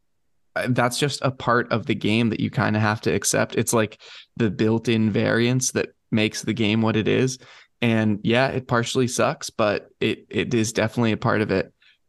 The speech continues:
Uh, you just have to hope it doesn't show up in,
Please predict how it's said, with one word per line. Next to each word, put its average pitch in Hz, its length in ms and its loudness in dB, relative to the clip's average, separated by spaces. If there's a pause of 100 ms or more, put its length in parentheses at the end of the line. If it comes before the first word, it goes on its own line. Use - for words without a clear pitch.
Uh, 101 180 0
you 113 120 2
just 123 220 -2
have 127 140 0
to 113 120 0
hope 104 220 2
it 98 80 -2
doesn't 104 240 0
show 101 320 2
up 104 240 0 (120)
in, 104 480 2